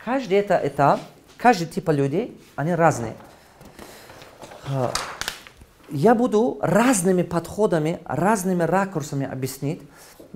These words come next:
чтобы у вас формировалось точное понимание в людей. Запомните, бизнес — это, кто такой бизнес? Что такое бизнес?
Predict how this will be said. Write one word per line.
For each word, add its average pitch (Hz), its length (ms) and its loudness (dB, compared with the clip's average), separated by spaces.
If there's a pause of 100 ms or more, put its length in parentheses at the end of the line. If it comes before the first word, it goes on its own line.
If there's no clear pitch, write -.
чтобы 180 280 0
у 180 60 6
вас 247 180 0
формировалось 156 680 -2
точное - 480 -6
понимание 151 580 -4
в 131 60 -6
людей. 135 500 -4 (360)
Запомните, 151 800 0
бизнес — 180 520 -4 (100)
это, 175 360 -4 (280)
кто - 180 -8
такой 269 300 -4
бизнес? 139 480 -2 (580)
Что - 180 -8
такое 226 260 -2
бизнес? 131 420 -2